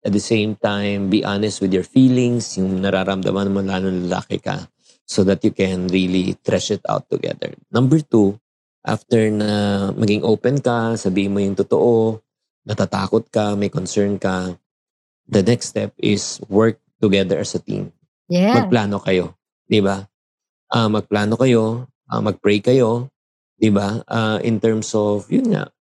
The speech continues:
Speaker 1: let's be more, cooperate. Ah, yun nga, nag-, let's cooperate, di ba? Magtulungan kayo, huwag kayong magsisihan,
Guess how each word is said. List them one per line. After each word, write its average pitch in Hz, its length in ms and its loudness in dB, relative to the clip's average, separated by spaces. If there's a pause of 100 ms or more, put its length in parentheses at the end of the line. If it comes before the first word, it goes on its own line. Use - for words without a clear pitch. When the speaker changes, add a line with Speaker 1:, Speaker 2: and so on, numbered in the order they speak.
(140)
Speaker 1:
let's 117 220 -4
be 113 200 4
more, 107 720 2 (340)
cooperate. 117 600 2 (180)
Ah, 131 140 -2
yun 165 180 4
nga, 110 160 2
nag-, 127 140 2
let's 170 200 0
cooperate, 104 560 0 (280)
di 110 120 0
ba? 104 160 2
Magtulungan 117 600 2
kayo, 101 240 -2
huwag 120 240 0
kayong 135 240 2
magsisihan, 95 720 -6